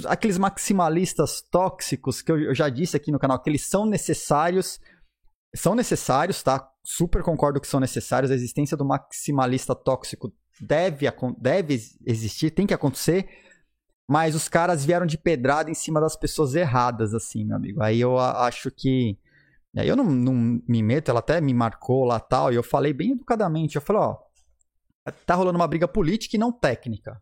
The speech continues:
né? A parte técnica já tá superada." Então, eu achei por bem trazer pro bloco o meu ponto de vista sobre eleições e blockchain, a proposta,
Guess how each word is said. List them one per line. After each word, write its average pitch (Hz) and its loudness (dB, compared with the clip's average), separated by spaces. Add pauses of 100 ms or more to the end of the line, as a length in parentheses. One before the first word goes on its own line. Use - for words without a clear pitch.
(120)
né? 151 -2
A 127 -6
parte - -4
técnica 160 -2
já 160 -6
tá 160 -2
superada." 117 -4 (920)
Então, 233 0
eu 240 2
achei 262 0
por 262 0
bem 180 0 (280)
trazer 175 2
pro - 0
bloco 147 0
o 135 -2
meu 165 -2
ponto 202 -2
de 170 -6
vista 151 -4
sobre 131 0
eleições 139 -2
e 135 0
blockchain, 127 -2 (580)
a 135 2
proposta, 165 0